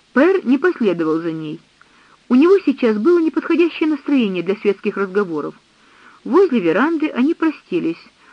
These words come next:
после чего он прошёл в свою комнату, имевшую отдельный вход. Здесь он принялся расхаживать взад и вперёд, чтобы собраться с мыслями и немного успокоиться. Надо немедленно уезжать отсюда.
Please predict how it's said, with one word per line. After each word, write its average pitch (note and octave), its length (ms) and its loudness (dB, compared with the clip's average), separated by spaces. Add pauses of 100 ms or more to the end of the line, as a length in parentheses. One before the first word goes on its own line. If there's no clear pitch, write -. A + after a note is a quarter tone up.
(240)
после A#3 260 0
чего D#4+ 260 2
он A3+ 160 -2
прошёл A#3 300 -4
в - 60 -14
свою E3+ 220 -4
комнату, D4+ 540 -4 (260)
имевшую C#4 580 -2
отдельный G#3+ 400 -2
вход. - 340 -12 (960)
Здесь G3+ 600 2
он G#3 180 0
принялся B3+ 440 0
расхаживать D4 600 -2
взад B3 280 -2
и C4+ 80 0
вперёд, F#3 440 -2 (400)
чтобы B3 300 -2
собраться D4+ 420 0
с - 120 -14
мыслями F#3+ 560 -2 (260)
и G3 60 -4
немного B3+ 380 2
успокоиться. G#3+ 920 -6 (1300)
Надо A3+ 420 0
немедленно D4 640 0
уезжать A3+ 500 -2
отсюда. D#3+ 560 -10